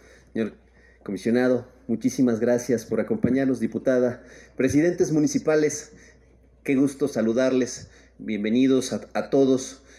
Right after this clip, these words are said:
a los guardabosques, a los medios de comunicación y a toda la ciudadanía que nos puede escuchar en este momento tan importante. Eh,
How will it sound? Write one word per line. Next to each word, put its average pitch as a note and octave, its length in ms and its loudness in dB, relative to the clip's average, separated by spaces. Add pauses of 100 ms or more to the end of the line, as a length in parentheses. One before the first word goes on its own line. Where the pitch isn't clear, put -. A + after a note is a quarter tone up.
(180)
a G2+ 220 -8
los G2+ 160 -8
guardabosques, B2+ 840 0
a A2 40 -8
los A2 140 -2
medios C3+ 240 2
de A#2 80 -4
comunicación A#2 840 0 (520)
y G#2+ 80 -2
a G#2+ 100 -2
toda C3 220 4
la A#2+ 100 4
ciudadanía A2+ 680 2
que G2 300 -2
nos G2+ 160 -8
puede A#2+ 200 2
escuchar A#2+ 640 -6 (320)
en G#2 160 0
este A2+ 220 -2
momento A2+ 520 2
tan A#2 220 0
importante. G2 720 -2 (920)
Eh, G#2 280 0